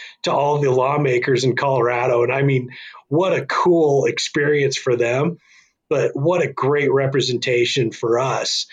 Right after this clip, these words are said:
and a-, as outdoorsmen in general. And, and they had such a big hand in this that when they, uh, when they signed it into law, when the governor signed it into law, he had, uh, his boys come down there, Griffin and Hudson,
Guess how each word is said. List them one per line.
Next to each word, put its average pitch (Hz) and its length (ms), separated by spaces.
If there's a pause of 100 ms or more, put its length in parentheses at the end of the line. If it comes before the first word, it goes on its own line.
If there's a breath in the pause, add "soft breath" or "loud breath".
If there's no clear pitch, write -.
(400 loud breath)
and 117 480
a-, 139 280
as 135 200
outdoorsmen 135 680
in 110 80
general. 123 520
And, 113 140
and 120 320 (100)
they 135 340
had 123 440 (300 loud breath)
such 170 400
a 139 80
big 139 280
hand 135 340
in 117 140
this 113 320
that 120 220 (520 loud breath)
when 139 240
they, 127 300
uh, 120 320 (260)
when 135 260
they 123 120
signed 151 420
it 131 140
into 131 240
law, 127 340
when 113 140
the 107 80
governor 131 320
signed 131 320
it 120 100
into 117 240
law, 117 380 (380 loud breath)
he 151 180
had, 135 400 (180)
uh, 120 320 (500)
his 135 200
boys 127 320
come 117 240
down 113 260
there, 107 160
Griffin 127 460
and 107 100
Hudson, 123 560